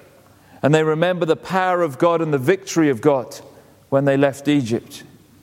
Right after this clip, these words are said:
But also they would remember too the wilderness years. And what did God give them? The bread from heaven, the manna. That they would trust him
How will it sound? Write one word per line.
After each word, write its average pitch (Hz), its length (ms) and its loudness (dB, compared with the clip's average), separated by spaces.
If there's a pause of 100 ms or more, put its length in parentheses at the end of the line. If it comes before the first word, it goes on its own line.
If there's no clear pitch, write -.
(1600)
But 170 140 2
also 226 420 2
they 196 140 2
would 185 180 2
remember 170 420 0
too 156 380 2
the 135 140 0
wilderness 135 560 0
years. 123 480 -2 (760)
And 117 140 2
what 185 160 4
did 180 160 -4
God 175 300 0
give 180 200 0
them? 202 240 0 (920)
The 104 60 -6
bread 135 300 0
from 127 240 -2
heaven, 110 380 -2
the 110 80 -4
manna. 113 480 -2 (3750)
That 131 160 -2
they 190 180 4
would 185 220 -2
trust - 480 -2
him 135 220 0